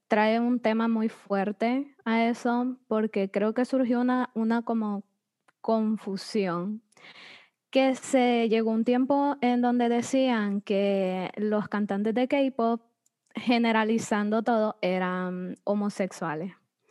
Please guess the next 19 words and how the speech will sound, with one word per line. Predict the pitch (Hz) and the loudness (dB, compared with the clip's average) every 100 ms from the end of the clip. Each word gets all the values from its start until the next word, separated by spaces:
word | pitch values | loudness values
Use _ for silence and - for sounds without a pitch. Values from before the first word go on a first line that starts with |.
| - - - _ _ | -20 -20 -20 _ _
So, | - - 233 233 226 226 226 - _ | -4 0 2 2 2 0 -2 -6 _
solo | - - 233 262 285 | -4 2 4 4 4
porque | 285 277 277 240 - | 2 2 2 0 2
ellos, | 220 220 226 226 226 226 233 226 - - | 2 2 2 2 2 2 0 -2 -6 -4
am, | 208 202 196 196 190 180 170 180 _ _ _ _ _ _ _ - | -2 0 -2 -4 -4 -6 -8 -12 _ _ _ _ _ _ _ -18
su | - 254 | 0 2
manera | 247 240 240 262 | 2 2 2 4
de | 269 254 | 2 0
ser | - 208 208 - | 0 0 0 0
es | 214 214 | -2 -2
como | - 226 214 | -4 -2 -2
una | 208 | -2
manera | 208 196 196 190 | -4 -4 -4 -2
de | 185 185 | -2 -4
ser | - 185 196 - | -4 -4 -6 -6
libre, | 190 190 185 196 233 - _ _ _ | -4 -4 -2 -2 -4 -6 _ _ _
por | 208 196 | -4 -2
decirlo | 190 - 196 190 | -6 -6 -6 -6
así. | 196 202 254 | -6 -6 -6